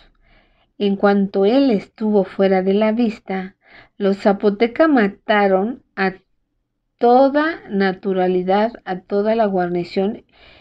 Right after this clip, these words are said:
y reanudaron su forma de vida, y jamás pagaron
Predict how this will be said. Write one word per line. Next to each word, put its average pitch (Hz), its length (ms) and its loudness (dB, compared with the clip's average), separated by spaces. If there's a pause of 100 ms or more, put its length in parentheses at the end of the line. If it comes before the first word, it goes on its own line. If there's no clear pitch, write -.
(300)
y 214 180 0
reanudaron 214 640 2
su 233 120 -4
forma 202 400 0
de 180 140 0
vida, 170 460 -4 (280)
y 202 160 -2
jamás 208 840 -2
pagaron 196 800 0